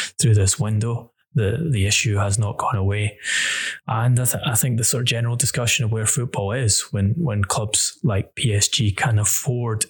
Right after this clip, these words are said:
to turn down the second highest transfer fee offer of all time for a player who they have been told will leave for nothing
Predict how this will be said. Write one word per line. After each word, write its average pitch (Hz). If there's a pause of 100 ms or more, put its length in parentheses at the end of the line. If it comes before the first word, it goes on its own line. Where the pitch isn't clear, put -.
(200)
to 104 (120)
turn 127
down 107 (360)
the -
second 131
highest 117
transfer 120
fee 110
offer 107 (300)
of 107
all 113
time 104
for 113
a 107
player 113 (100)
who 107
they 110
have 113
been 139
told 101
will 107
leave 107
for 107
nothing 104